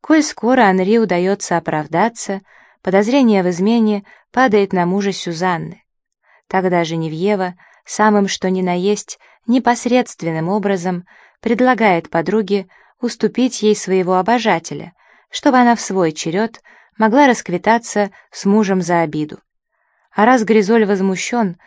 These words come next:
таким предложением, отказывается, но в конце концов уступает из преданности Женевьеве, а также потому, что распалился сверх меры.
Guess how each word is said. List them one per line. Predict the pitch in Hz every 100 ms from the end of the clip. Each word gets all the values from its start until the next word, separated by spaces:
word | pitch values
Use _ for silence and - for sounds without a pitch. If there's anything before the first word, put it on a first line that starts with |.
| _ -
таким | 190 190 180
предложением, | 180 180 196 196 185 156 151 156 - _ _ _ _ _
отказывается, | - 220 - 175 220 214 202 190 - - - _ _ _ _
но | 190
в | 190
конце | - 160 156 247
концов | 262 240 214 - 208 196 _ _ _ -
уступает | 277 - 190 - 190 214 190 190 _ _ _
из | 170 -
преданности | 208 240 202 202 - 190
Женевьеве, | 175 185 175 165 180 165 - _ _ _ _ _ -
а |
также | 226 - 214 214
потому, | 180 170 165 196 202 _ _ -
что | - 285
распалился | 262 - 175 175 226 226 190
сверх | - 160 165 151
меры. | 165 156 151 -